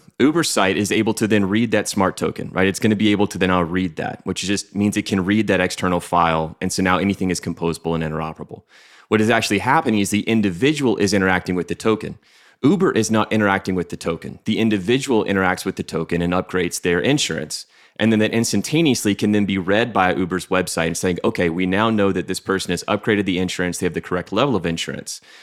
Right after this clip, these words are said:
So Uber is really just reading that token and validating it rather than actually doing any of the work.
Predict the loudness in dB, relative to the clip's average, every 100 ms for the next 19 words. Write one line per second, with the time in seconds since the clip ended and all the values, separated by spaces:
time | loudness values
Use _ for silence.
0 | -2 2 2 2 0 0 0 0 -2 -2
1 | 0 2 2 0 -2 -2 -2 0 -2 0
2 | 0 0 -2 -4 -6 -4 0 0 2 0
3 | -2 -4 -4 -6 -2 -2 0 -2 -6 -8
4 | -10 -12 -16